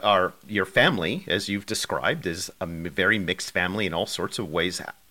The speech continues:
Did this book, did doing this book, re-, writing this book give you some perspective on a different understanding of your own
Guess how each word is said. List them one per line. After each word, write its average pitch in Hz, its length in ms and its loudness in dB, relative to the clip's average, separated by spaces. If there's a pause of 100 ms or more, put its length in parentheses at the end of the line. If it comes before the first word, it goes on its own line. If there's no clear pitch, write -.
(280)
Did 151 200 0
this 226 200 -4
book, 156 340 -2
did 143 220 0
doing 185 300 0
this 160 180 0
book, 147 420 -2
re-, 120 180 -6
writing 131 360 2
this 143 160 -6
book 120 260 -4
give 110 200 -4
you 113 340 0 (380)
some 107 240 0
perspective 110 720 0
on 90 260 2
a 95 80 -2
different 110 320 -2
understanding 110 800 0
of 95 140 -2
your 85 180 0
own 104 340 -2